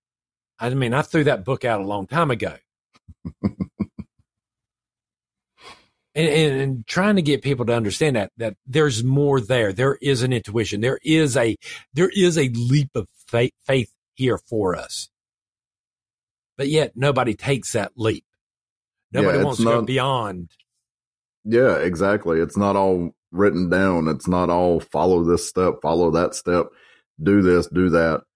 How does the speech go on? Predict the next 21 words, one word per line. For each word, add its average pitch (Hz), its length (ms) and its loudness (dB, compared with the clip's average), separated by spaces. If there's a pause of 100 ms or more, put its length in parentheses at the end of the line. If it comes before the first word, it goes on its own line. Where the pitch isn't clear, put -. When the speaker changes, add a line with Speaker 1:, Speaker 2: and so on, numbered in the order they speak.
(500)
Speaker 2:
in 95 200 0
this 101 200 2
order. 76 540 0 (600)
It's 98 180 -8
not 139 200 0
always 151 380 0
that. 65 260 -2
Sometimes 113 460 -2
it, 120 100 4
like 87 360 0
you 104 80 2
said, 135 240 2
it's - 180 -4
that 80 160 0
leap 87 280 -2
of 101 140 -2
faith. 107 280 0 (1000)
You 78 160 -4
gotta 85 300 0
take 117 260 -2
it. - 100 -12